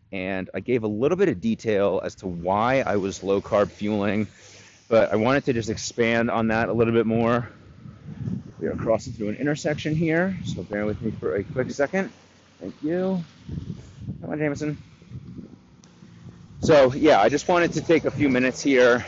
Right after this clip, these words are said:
and just give a little bit more insight as to why I was low-carb fueling, what led me to it, and just give a little bit more insight as to why somebody might wanna try it, or just generally what the deal is with it. So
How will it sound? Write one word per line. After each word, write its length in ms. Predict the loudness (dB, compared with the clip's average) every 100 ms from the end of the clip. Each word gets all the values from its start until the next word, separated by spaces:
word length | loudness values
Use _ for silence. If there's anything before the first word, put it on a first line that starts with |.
| -10 -18 -20 -20 -20 -8
and 580 | -2 0 2 0 -2 -8 -16 -20 -20 -20 _ _
just 160 | -4 2
give 140 | 4
a 40 | 6
little 180 | 6
bit 120 | 6 4
more 180 | 2
insight 320 | 2 2 2 2
as 140 | 0
to 100 | 0
why 240 | 4 6
I 120 | 6 6
was 180 | 2
low-carb 400 | 2 2 4 2
fueling, 680 | 2 0 2 2 2 0 0
what 280 | 2 2 2
led 200 | 0 2
me 140 | 0 0
to 220 | 2 4
it, 220 | 4 2
and 360 | -2 -2 -6 -10 -20 -20 -20 -20 -20 -20 _ _ _
just 160 | -6 0
give 120 | 2
a 40 |
little 200 | 4 4
bit 80 | 2
more 160 | 0 -2
insight 320 | 0 2 2
as 100 | 0
to 100 | -2
why 260 | 2 2 2
somebody 300 | -2 -2 -2
might 200 | -4 -4
wanna 160 | -8
try 300 | -4 -2 0
it, 200 | 0 -2 -6 -18 -10
or 380 | -4 0 0 -4 -20 _ _ _ _ _ _ _ -6
just 220 | -4 0
generally 640 | 0 2 2 4 2 0 -4 _
what 100 | -2
the 80 | 2
deal 220 | 4 4
is 100 | 2
with 100 | -2
it. 140 | -8 -8 -12 -14 -18 _
So 320 | 2 4 2